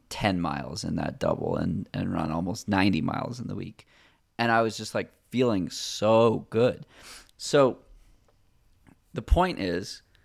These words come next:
I think it's really important to struggle. And I think it's really important to, uh,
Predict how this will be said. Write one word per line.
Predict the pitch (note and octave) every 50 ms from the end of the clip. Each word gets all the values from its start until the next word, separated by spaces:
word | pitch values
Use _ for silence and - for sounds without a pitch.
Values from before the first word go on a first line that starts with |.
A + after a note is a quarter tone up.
| _ _ _ _ _ _ _ _ -
I | A#2 A#2
think | - - C#3 D3 F3+ -
it's | - - - -
really | G#2+ G#2 G2+ A2 B2+ C#3 D3 C3
important | A#2 G#2 - - A2+ A#2 F#2+ E2+ F#2 F2 - - _ _ _ _ _ _ _ _ _ -
to | - -
struggle. | - - - B2 D3 D#3+ - - G1+ - - _ _ _ _ _ _ _ -
And | - G#2 G2+
I | G#2 G#2
think | - B2+ C#3 B2+
it's | C3+ A2+ - -
really | A2 G#2+ A2 A#2+ C3 C3+ B2+
important | A#2 A2+ - - G#2+ A2 G#2+ F2+ F2 G2 F#2+ D#2 - - -
to, | - - G#2+ G2 F#2+ F#2+ F#2 F#2 F2 F2 F2 - - - - _ _ _ _ _ _ _ _ _ _ _ _ _ _ _ _ _ _ _ _ _ _ _ _ _ _ _ _ _ - _ _ _ _ _ - - - - - -
uh, | -